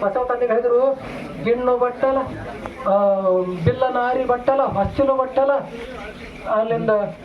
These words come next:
ದೈವ, ಕಂಬ ಬಟ್ಟಲ, ದೇವ, ದೈವ, ದೈವ, ದೈವ, ದೈವ ಎಂದು ಕಾಲಿಡಲಿಂಬಿಲ್ಲ. ಕಸಬರಿಗೆ ದೇವ್ರ, ಏನ್ ದೇವ್ರ, ದೇವ್ರ, ದೇವ್ರ ಅಂತ ಹಿಂಗ್ ಮಾಡ್ಕೊಂಡು ನಮ್ಮ ಬದುಕವನ್ನ ಕಷ್ಟ ಮಾಡಾಕತ್ತೀವಿ. ಅದಕ್ಕ ಅಗೋಚರ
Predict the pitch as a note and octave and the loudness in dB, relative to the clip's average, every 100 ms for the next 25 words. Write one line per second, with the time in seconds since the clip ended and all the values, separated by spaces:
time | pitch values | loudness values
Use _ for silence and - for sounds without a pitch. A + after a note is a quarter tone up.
0 | - F3+ G#3+ A#3+ A#3 G3+ F#3+ F#3+ F3 F3 | 0 2 2 2 2 2 2 0 0 -2
1 | E3 G#3 A3+ C4 C4 C4 C#4 C#4+ - - | -2 -2 0 0 0 0 0 0 -4 -8
2 | F#3+ F#3+ F#3 A3 C4 C4+ A3 B3+ C#4+ - | 0 2 2 2 4 2 2 2 2 -2
3 | - F3 G3+ A#3+ B3 B3 C4+ C#4+ A3+ A#3 | -2 2 2 2 0 2 2 2 0 2
4 | C4 B3+ C4 C#4+ B3 B3+ C#4 C#4 D4 D4 | 2 2 2 2 2 2 2 4 2 2
5 | D4 D#4+ D#4+ D4+ E4+ D#4+ D4 C#4 C4 B3 | 2 0 2 0 2 0 2 2 0 0
6 | A3 - - G#3+ C4+ C#4 C#4 C#4 C#4+ C#4 | -4 -4 0 2 2 2 2 2 2 2
7 | C4+ E4 D#4+ C#4 C#4+ C#4 C4+ C#4 C4+ C4+ | 2 2 2 2 2 2 2 2 2 2
8 | C4 C4 C#4 B3+ A#3+ A#3+ C#4 C#4 B3+ D4+ | 2 2 0 0 -4 0 0 2 2 0
9 | - - A3 A3 G3 G#3 A3 G#3+ A3 A3 | -4 -4 -2 0 0 0 0 0 0 -2
10 | C4+ - - - - - G#3+ G#3 G3 F#3+ | -2 -6 -6 0 0 0 0 0 -2 0
11 | F#3+ E3 - - G3 A#3+ C4 E4 D4+ - | 0 0 -2 -4 0 2 2 2 0 -2
12 | G3+ G3 A3+ A#3+ B3 B3+ A3+ | 0 2 4 4 2 2 2